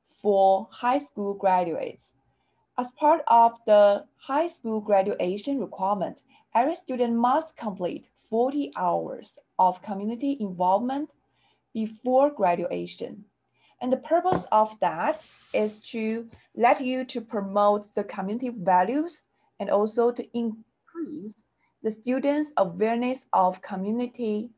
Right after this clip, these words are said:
needs, and also to develop yourself, to develop a positive self-image. So this is the first step. Let's move to the, another step,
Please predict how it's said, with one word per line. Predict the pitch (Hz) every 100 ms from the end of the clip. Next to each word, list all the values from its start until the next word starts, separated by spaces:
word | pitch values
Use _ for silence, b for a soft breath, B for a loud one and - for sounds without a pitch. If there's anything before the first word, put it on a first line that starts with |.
| -
needs, | 190 190 104 - - _ _ _ _ _
and | 196
also | 202 220 226
to | 220 226
develop | 226 202 170 202 233
yourself, | 285 294 294 208 185 185 -
to | _
develop | 226 175 185 180 -
a | 175
positive | - - 208 277 302 294 294
self-image. | - 190 165 165 165 156 - - - - _ _ b b b b b
So | -
this | 208 277
is |
the | 311 -
first | 214 202 196
step. | - - _
Let's | - 202 208 -
move | 196 208 208
to | 214
the, | - - -
another | 180 190 240 294
step, | - - -